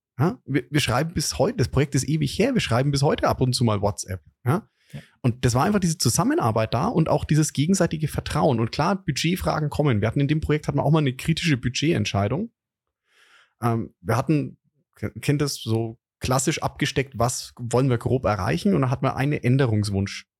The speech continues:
Speaker 1: Den haben wir am Anfang wegdiskutiert und gesagt, „Wir lassen das bitte weg. Das macht mehr Aufwand, wir haben das raus.“ Und dann kam irgendwann diese Debatte wieder, „Wir wollen das doch drinnen haben.“ Dann hab ich mit dem Projektleiter zusammengesetzt, hab, „Stefan, wir können's machen, aber dann läuft uns Zeit und Budget aus dem Rahmen.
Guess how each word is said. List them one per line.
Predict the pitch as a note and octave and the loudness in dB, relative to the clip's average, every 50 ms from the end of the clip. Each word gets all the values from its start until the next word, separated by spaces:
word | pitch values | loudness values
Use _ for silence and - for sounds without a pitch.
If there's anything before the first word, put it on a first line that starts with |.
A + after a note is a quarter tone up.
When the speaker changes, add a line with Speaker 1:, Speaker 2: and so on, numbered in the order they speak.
| _ - | _ -2
Speaker 1:
Den | G#2+ G#2+ | 2 2
haben | A#2+ C3 | 4 4
wir | C#3 | 2
am | C3 A#2+ | 2 0
Anfang | - C3+ B2+ - C3+ B2+ | 0 -2 0 0 2 0
wegdiskutiert | C3+ C3 - - E3+ - - D#3+ C#3 D#3 C#3+ | 0 -2 0 -2 -2 0 0 0 0 2 2
und | C3+ | 0
gesagt, | - C3+ B2+ B2+ | 0 0 0 0
„Wir | A2+ | 0
lassen | A2 G#2+ A2 A#2 - D#3 C#3 | 0 0 -2 -2 0 0 0
das | - A#2 - | -2 -2 -4
bitte | _ - C3 - B2+ A#2+ - | _ -4 -2 -2 -2 -2 -4
weg. | F2+ E2 _ _ _ _ _ _ - | -6 -10 _ _ _ _ _ _ -4
Das | G#2+ G#2 | 0 2
macht | B2 B2+ B2 - | 2 2 2 2
mehr | B2+ C3+ D3 D3+ | 0 0 2 0
Aufwand, | E3 - - D3+ D3+ - | 0 0 0 0 -2 0
wir | D3 B2 | 0 2
haben | B2 C3 | 2 2
das | C3 B2+ | 2 0
raus.“ | A2+ F#2+ F2+ F#2 G#2+ - | 0 0 0 0 2 2
Und | A2 | 2
dann | A#2 C3+ D3 C#3+ - - | 2 2 0 -2 -4 -6
kam | - - C#3 D3+ | -4 0 0 4
irgendwann | - F#3 G3+ G#3 G#3 F3 | 4 4 4 4 2 2
diese | D#3+ C#3 B2+ | 2 0 0
Debatte | C3 - C#3+ D3 - E3 | 0 0 0 0 0 0
wieder, | D3+ D3+ D3+ C#3 | 0 2 2 2
„Wir | A2+ A2+ A#2+ | 2 2 2
wollen | C3 C#3 D3 | 2 2 2
das | C#3+ C#3 - - | 2 0 -2 0
doch | - C#3+ - - | -2 0 0 0
drinnen | - B2 A#2 A#2+ A#2+ A#2+ A#2 F#2+ | 0 2 2 4 4 2 2 0
haben.“ | E2+ E2 E2 D2 - - _ _ _ _ - | 0 -2 -4 -8 -12 -16 _ _ _ _ 0
Dann | A2+ | 0
hab | |
ich | A#2 C#3+ | 2 4
mit | D#3+ C#3+ | 4 4
dem | C3 B2+ | 2 2
Projektleiter | - B2 B2+ B2+ C3 - - F#3+ G3 F#3 F3 | 2 2 2 2 2 0 0 0 0 -2 -4
zusammengesetzt, | - C#3 A2+ A#2+ C#3 D#3+ E3 D3 D3 - | 0 2 2 2 2 2 0 0 0 0
hab, | C3 C3 | 0 0
„Stefan, | - - B2 - - E3+ E3 - _ _ _ _ _ _ _ _ - | 0 -2 -2 0 0 -2 -4 -4 _ _ _ _ _ _ _ _ -4
wir | A#2 A#2 - | -2 -2 0
können's | - - C#3 D#3 E3+ E3 C#3 | 2 2 4 4 4 4 2
machen, | B2 B2 - - G2 F#2 - _ _ | 0 -2 -2 -4 -8 -12 -12 _ _
aber | - G#2+ G#2 | -2 0 2
dann | G#2+ A#2 B2+ C3 | 2 2 2 2
läuft | A2+ A#2 A2+ C3 D#3+ D#3 - A3 | 2 2 2 2 0 0 0 2
uns | G3 G#3 A#3 - - - _ - | 2 2 2 0 -4 -12 _ -8
Zeit | - - A2+ B2 D#3 G3+ A3 - - - _ _ _ - | -4 0 0 2 0 0 -2 -6 -12 -20 _ _ _ 2
und | F#3 G#3+ A#3+ A#3 - - | 4 4 4 4 0 -2
Budget | - G3+ G3 - - - E3+ D#3 C3 - - - | -2 -2 0 0 0 2 2 2 2 0 -4 -4
aus | A#2+ C3+ C#3+ - | -4 -2 0 0
dem | E3 D3+ | 0 2
Rahmen. | D3+ C#3+ D3 E3+ D3 A2 F#2+ | 2 2 0 0 0 -2 -4